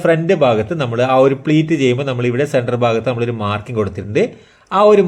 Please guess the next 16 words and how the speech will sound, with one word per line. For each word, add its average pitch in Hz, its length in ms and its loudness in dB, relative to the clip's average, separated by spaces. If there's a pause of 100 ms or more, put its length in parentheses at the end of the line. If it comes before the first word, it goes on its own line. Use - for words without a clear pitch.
മാർക്കിങ്ങിന് 131 580 -4
കറക്റ്റായിട്ട് 113 760 0 (440)
നമ്മുടെ 151 300 4
ഈ - 100 0
ഒരു 160 120 4 (120)
ഫ്രണ്ട് 151 320 2
ഭാഗം, 113 160 2
നമ്മുടെ 135 220 0
ഈ - 80 0
ഒരു 135 140 -2
ലൂപ്പ് 139 280 0
കെട്ടുന്ന 131 340 -2 (180)
ഈ - 80 -4
ഒരു 160 120 0
ഭാഗം 143 220 4
ഉണ്ടോ, 95 120 -4